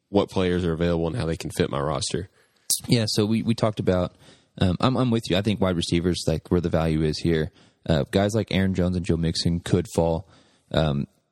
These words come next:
Speaker 2: as we talk about 'em on the last episode, you know, I, I really think their A D P is starting to rise,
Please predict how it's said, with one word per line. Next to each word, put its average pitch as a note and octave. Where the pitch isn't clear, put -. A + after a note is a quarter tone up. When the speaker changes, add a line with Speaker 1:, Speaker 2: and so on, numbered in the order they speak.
Speaker 2:
as F#2+
we F#2+
talk F2
about E2+
'em F2
on E2
the D#2+
last D#2+
episode, D#2+
you E2+
know, D#2+
I, D2+
I -
really F#2
think E2+
their D2
A E2
D D#2+
P E2+
is -
starting E2+
to E2
rise, E2+